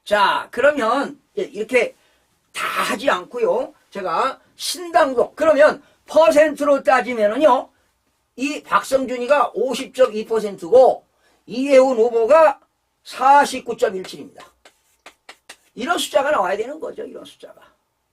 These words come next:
예, 그런데 뭐 육십육 대 삼십, 육십육점구 대 삼십이,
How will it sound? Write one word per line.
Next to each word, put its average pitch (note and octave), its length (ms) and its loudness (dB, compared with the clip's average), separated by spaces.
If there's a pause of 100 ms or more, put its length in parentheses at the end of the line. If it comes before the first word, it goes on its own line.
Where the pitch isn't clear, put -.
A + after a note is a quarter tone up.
예, - 220 -16
그런데 C#4+ 680 2 (320)
뭐 - 340 4
육십육 G3+ 960 -6
대 F#3+ 200 2
삼십, F#3+ 460 -10 (260)
육십육점구 A3 1400 -4
대 F#3+ 160 -4
삼십이, E3+ 720 -8